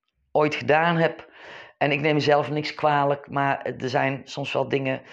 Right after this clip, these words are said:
eh, we mo-, we hebben eigenlijk allemaal wel iets of iemand te vergeven. En ik heb vooral mijzelf mogen vergeven op een heleboel gebieden. Omdat ik heel vaak iets vind van mezelf. Misschien herken je dat. Ehm,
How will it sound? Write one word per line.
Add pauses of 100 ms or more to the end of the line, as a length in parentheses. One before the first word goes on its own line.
(320)
eh,
we
mo-,
we
hebben
eigenlijk
allemaal
wel
iets
of
iemand
te
vergeven.
En
ik
heb
vooral
mijzelf
mogen
vergeven
op
een
heleboel
gebieden. (480)
Omdat
ik
heel
vaak
iets
vind
van
mezelf.
Misschien
herken
je
dat. (760)
Ehm,